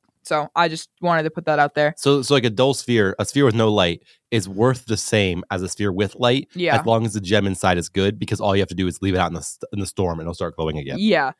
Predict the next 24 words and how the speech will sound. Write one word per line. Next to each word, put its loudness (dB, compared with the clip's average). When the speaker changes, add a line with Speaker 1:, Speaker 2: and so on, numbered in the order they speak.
Speaker 1:
Um, 0
but 0
we're -2
not 0
sure 0
why 2
the 0
ones -4
Kaladin 0
got -2
from -2
Gaz 2
aren't -4
Speaker 2:
Gi-, -20
Speaker 1:
really 0
Speaker 2:
give 2
me 6
a 2
Speaker 1:
great. 2
Speaker 2:
guess. -4
Why 0
do 4
you 2
think? 0